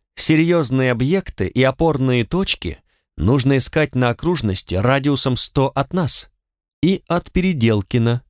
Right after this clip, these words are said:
напомнила Ирина. "Да обсуждали уже всё это. Мелочёвку и ближе можно найти",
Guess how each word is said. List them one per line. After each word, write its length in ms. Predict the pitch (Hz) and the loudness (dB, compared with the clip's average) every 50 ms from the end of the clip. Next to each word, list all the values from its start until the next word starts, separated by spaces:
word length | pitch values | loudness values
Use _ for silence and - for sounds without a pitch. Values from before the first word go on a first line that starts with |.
| _ - | _ -2
напомнила 720 | 117 117 113 104 - - 139 143 143 147 147 147 147 - | 0 0 0 0 0 -2 -2 -2 0 0 0 -2 -2 0
Ирина. 480 | - 135 131 113 98 95 101 110 110 - _ _ _ _ _ _ _ _ _ _ - | 0 2 2 2 2 2 0 -2 -4 -4 _ _ _ _ _ _ _ _ _ _ -6
"Да 260 | 156 151 165 160 156 | -2 0 2 2 2
обсуждали 720 | 147 - - 170 170 156 135 151 165 165 156 151 143 131 | 0 -2 -2 -2 -2 -2 -2 0 0 2 2 2 2 0
уже 200 | 123 113 117 120 | 0 0 -2 -2
всё 240 | 107 - - 135 131 | -2 -2 0 0 2
это. 400 | 127 123 110 - - 80 - - _ _ _ _ _ _ _ _ - | 2 2 0 0 -4 -10 -14 -16 _ _ _ _ _ _ _ _ 0
Мелочёвку 720 | 170 185 190 190 180 - - 196 185 - - - 185 185 | 2 2 2 2 2 2 2 0 0 0 0 0 0 0
и 40 | |
ближе 380 | 180 165 190 202 190 - 107 113 | 0 0 0 0 2 2 2 2
можно 380 | 117 120 123 117 107 120 117 113 | 2 2 0 0 0 0 0 0
найти", 500 | 120 120 123 - - 147 139 104 - | 0 0 -2 -2 -2 -4 -4 -4 -6